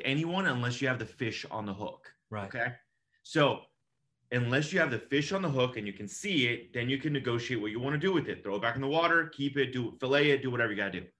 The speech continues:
Speaker 2: Mm.
Speaker 1: Okay. And in this case, um, I'm like, "You know what? This agent hooked it up. I'm gonna take care of this agent."
Speaker 2: Mm-hmm.
Speaker 1: I'm gonna say, "Hey, listen, get me a meeting with the seller.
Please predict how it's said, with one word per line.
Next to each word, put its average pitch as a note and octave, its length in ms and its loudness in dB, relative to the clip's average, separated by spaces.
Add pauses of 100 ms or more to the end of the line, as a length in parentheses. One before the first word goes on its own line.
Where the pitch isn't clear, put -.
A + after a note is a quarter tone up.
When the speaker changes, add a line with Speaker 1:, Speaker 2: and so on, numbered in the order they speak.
Speaker 2:
Mm. D#3 180 2
Speaker 1:
Okay. A#2 220 -2 (300)
And C#3 100 2
in C#3+ 80 4
this C4+ 220 2
case, A#2 420 -2 (600)
um, D3+ 280 2
I'm D#3+ 160 0
like, C#3 280 2
"You D3 80 -4
know D3 140 0
what? G3+ 280 -2 (320)
This C3 240 -2
agent D#3+ 380 2
hooked C3+ 240 -2
it C3+ 80 0
up. F#3 260 4
I'm - 100 2
gonna C3+ 160 0
take B2+ 280 -6
care C3+ 140 -2
of A2 60 -4
this A2+ 180 -6
agent." A2+ 320 -2 (500)
Speaker 2:
Mm-hmm. G#2+ 320 -8
Speaker 1:
I'm E3+ 80 -8 (200)
gonna A#2+ 120 -4
say, A2+ 100 -10
"Hey, B2+ 140 0
listen, A#2+ 280 -2 (400)
get G#2 120 -4
me D3 80 2
a D3+ 40 2
meeting D3 240 4
with C3+ 140 0
the D3+ 60 -6
seller. G2 360 -2